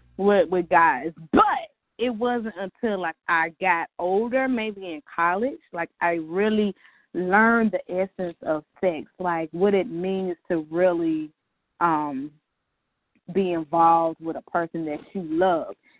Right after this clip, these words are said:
Yeah, in high school, I mean, come on, that was probably puppy love. I ain't know too much about it. But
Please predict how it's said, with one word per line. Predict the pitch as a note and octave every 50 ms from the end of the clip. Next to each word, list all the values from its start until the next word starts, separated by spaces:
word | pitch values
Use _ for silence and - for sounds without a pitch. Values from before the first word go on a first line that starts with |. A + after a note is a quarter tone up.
| _
Yeah, | - B3 F#4 G4+ F#4+ F4+ F4 E4 D#4
in | C#4 C4+ C#4
high | C#4 C#4 C#4+ C#4 C4+ C#4 C4 _
school, | - C4 B3+ B3 B3 A#3+ A#3+ A#3 A#3 A3+ A3
I | G3+ A3+
mean, | A#3 A#3 A#3 A3+ A3 A3 G#3+ G#3
come | G3+ - B3 A#3+ G#3+
on, | F#3+ F3+ F3 E3+ E3+ E3+ E3+ F3 E3+ - -
that | G3 G3
was | G3 G3 _
probably | - G3 F3+ E3+ E3+ E3
puppy | _ G3 F#3 - F3+
love. | F3 F3 E3+ E3 E3 E3 D#3+ D#3+
I | E3+ E3+ E3+
ain't | F3 F3 E3+
know | E3 E3 E3 E3 - _
too | F#3
much | F3 D#3+ D3+ D3+ _
about | D3+ D3+ D#3 D3+ C#3 C3 C3
it. | - _ _ _ - - - _ -
But | E3+ E3 G#3 G#3+ G3 F3+ E3